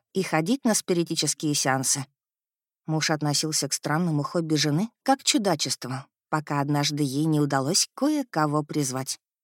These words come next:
И это был точно не дух покойной бабушки, как считала благоверная. Когда мужчина впервые почувствовал присутствие потусторонней твари, волосы на его руках стали дыбом, а по телу прошла волна мурашек.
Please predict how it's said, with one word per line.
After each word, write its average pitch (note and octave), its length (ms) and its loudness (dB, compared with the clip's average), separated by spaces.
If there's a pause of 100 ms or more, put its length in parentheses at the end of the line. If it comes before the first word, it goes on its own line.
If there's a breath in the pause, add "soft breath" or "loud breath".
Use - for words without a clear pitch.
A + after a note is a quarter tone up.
(340)
И C#3+ 100 -6
это C#3 220 -2
был F3 200 0
точно F#3 420 0
не D#3+ 140 4
дух D3 260 0
покойной F3+ 440 0
бабушки, E3+ 600 -4 (160)
как D3+ 180 -2
считала A3 400 0
благоверная. C3 720 0 (720)
Когда C#3 280 -2
мужчина C#3 360 2
впервые E3 560 0
почувствовал D3 720 -2
присутствие D#3+ 600 -2
потусторонней D#3 720 0
твари, D3 400 -2 (160)
волосы D#3+ 500 2
на D#3+ 80 2
его D#3 240 2
руках D#3 340 -2
стали D#3+ 340 2
дыбом, E3+ 420 0 (160)
а E3 140 -2
по D#3 140 0
телу A#3 320 0
прошла E3 420 2
волна C#3+ 320 4
мурашек. C3+ 520 0